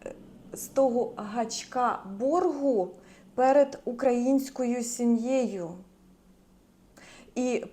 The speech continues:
е, з гачка того, що вона потрібно відшкодувати усю цю, е, всі ці збитки, які вона спричинила. Окрім того,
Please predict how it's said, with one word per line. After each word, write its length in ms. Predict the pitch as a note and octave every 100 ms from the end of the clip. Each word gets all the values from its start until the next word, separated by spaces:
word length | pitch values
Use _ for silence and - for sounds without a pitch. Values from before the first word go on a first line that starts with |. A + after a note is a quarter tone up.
| -
е, 420 | G#3 G#3+ G#3 G#3 G3+ - F3 - - - E3
з 140 | G#3
гачка 520 | A#3+ B3+ - - B3+
того, 420 | B3 C4+ B3+ A3
що 200 | A3 -
вона 180 | A#3 A#3
потрібно 500 | A#3 A#3 A#3+ A3+ A3+ G3+ G3+
відшкодувати 1160 | B3 - - B3 G#3+ A#3 G#3+ A#3+ A#3 A#3 G3+ - - - -
усю 580 | B3 A#3+ - C#4+ C#4+ C4 - -
цю, 320 | B3+ B3+ - - - - - -
е, 440 | G3 G3 F#3+ F3+ F#3 E3+ _ _ _ _ _ _ _ - - - - - -
всі 240 | G3+ - C4
ці 160 | C4
збитки, 500 | G#3+ G#3+ B3+ D#4 -
які 220 | A#3 A#3 A#3
вона 180 | A#3
спричинила. 800 | A3+ - A3+ - A#3 A#3 G3+ F#3 -
Окрім 500 | A#3 B3 B3+ B3 A#3+
того, 440 | D4+ D#4 A3+